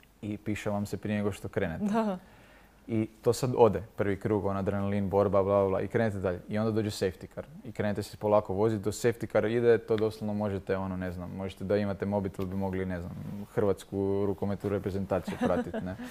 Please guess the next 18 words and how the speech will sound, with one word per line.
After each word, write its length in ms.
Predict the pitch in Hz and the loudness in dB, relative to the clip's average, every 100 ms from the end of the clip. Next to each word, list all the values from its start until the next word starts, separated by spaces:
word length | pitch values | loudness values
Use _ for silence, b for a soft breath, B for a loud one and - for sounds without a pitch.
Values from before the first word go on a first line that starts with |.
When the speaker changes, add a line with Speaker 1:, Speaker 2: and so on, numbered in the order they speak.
| B B B B - | B B B B 0
Speaker 1:
I 320 | 117 117 113 | 4 6 4
vozite 340 | 117 113 101 | 4 4 4
Speaker 2:
Da. 60 | 101 | 2
Speaker 1:
se 180 | 92 90 | 2 6
polako 320 | 117 120 120 | 10 10 8
i 40 | |
sve, 260 | 107 - 101 | -2 0 0
i 40 | |
krenete, 400 | 104 120 113 101 | 2 4 2 2
i 60 | 110 | 2
da 100 | 113 | 4
zagrijavate 520 | 117 120 127 120 123 | 4 6 10 10 8
gume, 280 | 117 135 123 | 2 4 4
idete 160 | 110 113 | 4 6
lijevo, 300 | 117 117 117 | 8 8 8
desno, 300 | 113 - 110 | 6 4 0
lijevo, 180 | 110 | 2
desno. 280 | 104 92 - | 2 0 -4